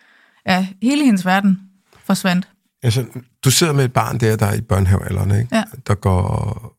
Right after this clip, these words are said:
Speaker 2: fuldstændig bananas og flyner ud. Hvad tænker du egentlig selv?
Speaker 1: Jamen, jeg tænkte faktisk hele tiden igennem, øh, jeg tænkte, jeg, i starten lagde jeg det over på, at det er nok, fordi hun har så mange smerter i hendes mave,
Speaker 2: Okay.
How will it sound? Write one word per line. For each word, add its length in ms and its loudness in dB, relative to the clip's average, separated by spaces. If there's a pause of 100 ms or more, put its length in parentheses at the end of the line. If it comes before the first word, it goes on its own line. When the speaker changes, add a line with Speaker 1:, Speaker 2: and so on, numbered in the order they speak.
(720)
Speaker 2:
fuldstændig 380 -2
bananas 400 0
og 60 -2
flyner 460 -2
ud. 240 0 (1300)
Hvad 100 0
tænker 320 2
du 100 -4
egentlig 260 -4
selv? 180 0 (1500)
Speaker 1:
Jamen, 200 -4
jeg 140 0
tænkte 240 -10
faktisk 320 0
hele 260 -4
tiden 280 -2
igennem, 340 0 (140)
øh, 280 -8
jeg 120 0
tænkte, 300 -6 (760)
jeg, 180 -2
i 60 -2
starten 300 0
lagde 120 0
jeg 80 -2
det 60 2
over 100 2
på, 180 -4
at 160 -6
det 80 0
er 60 2
nok, 220 4
fordi 220 -4
hun 140 4
har 240 -2
så 160 -2
mange 260 2
smerter 400 0
i 100 0
hendes 260 2
mave, 280 4 (340)
Speaker 2:
Okay. 240 2